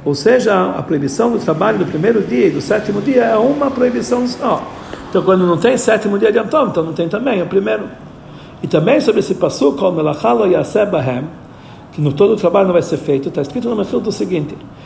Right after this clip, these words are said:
Eu sei que é proibido trabalhar no último dia de Yom Tov, que é o sétimo dia de Pesach.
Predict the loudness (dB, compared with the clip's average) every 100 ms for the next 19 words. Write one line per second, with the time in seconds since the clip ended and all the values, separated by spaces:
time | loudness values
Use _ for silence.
0 | -20 -8 0 2 4 2 4 0 0 2
1 | 4 4 2 0 0 2 0 -2 -2 -4
2 | -4 0 2 2 0 0 -2 -2 -12 -2
3 | -2 -2 -4 2 2 2 0 0 0 -8